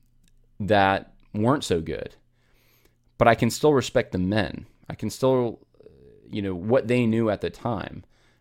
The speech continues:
uh, their understanding going into this, and the valor and the bravery. And, I mean, these are the things that we uphold on Memorial Day,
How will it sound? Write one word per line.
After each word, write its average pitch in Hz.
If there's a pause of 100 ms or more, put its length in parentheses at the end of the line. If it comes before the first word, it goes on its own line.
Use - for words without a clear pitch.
uh, 87 (260)
their 101
understanding 101
going 95
into 98
this, -
and 90
the 95
valor 95
and 92
the 87
bravery. 92
And, 90
I -
mean, 120
these 139
are 143
the 117
things 104
that 90
we 95
uphold 90
on 90
Memorial 87
Day, -